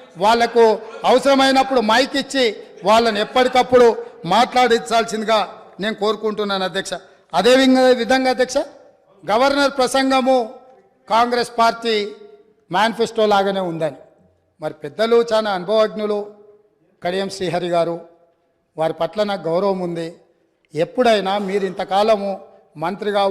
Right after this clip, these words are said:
ఉప ముఖ్యమంత్రిగా పనిచేసిండ్రు, ఏ గవర్నర్ గారి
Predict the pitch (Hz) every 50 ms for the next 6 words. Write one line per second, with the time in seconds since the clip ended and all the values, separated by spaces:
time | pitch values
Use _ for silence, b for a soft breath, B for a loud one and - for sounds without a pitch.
0 | 190 160 - 202 202 202 202 180 - 202 196 190 180 165 170 175 180 170 170 170
1 | 160 160 156 170 160 151 - 165 151 147 156 151 151 156 _ _ _ _ _ _
2 | _ _ _ _ _ - 147 156 175 196 226 254 233 196 214 208 208 220 220 220
3 | 220 214 202 202 196 190 170